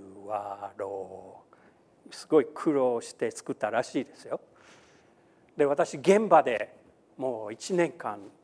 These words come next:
回りましたよ。あの、まずデルタ工業で。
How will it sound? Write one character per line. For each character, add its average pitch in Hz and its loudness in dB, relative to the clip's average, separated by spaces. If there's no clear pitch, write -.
回 135 0
り 127 -8
ま 120 -8
し - -14
た - -18
よ。 - -18
あ 113 2
の、 123 -2
ま 156 8
ず 127 -2
デ 147 6
ル 135 0
タ 135 -2
工 110 -6
業 98 -16
で。 - -20